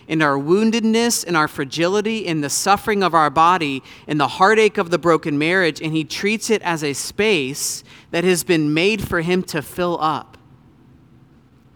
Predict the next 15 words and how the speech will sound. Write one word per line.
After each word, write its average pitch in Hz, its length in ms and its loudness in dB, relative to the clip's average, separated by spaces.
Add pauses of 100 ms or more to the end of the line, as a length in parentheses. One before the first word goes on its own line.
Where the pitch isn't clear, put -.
(220)
Imagine 196 360 2
all 202 340 4
of 220 120 2
that 208 220 4
weakness 208 500 0
that 190 120 -6
you 170 140 -4
feel 202 500 0 (240)
and 170 160 0
the 147 60 -2
suffering 196 640 2
and 160 100 0
the 139 60 0
missed 190 340 0
expectations 175 1300 -4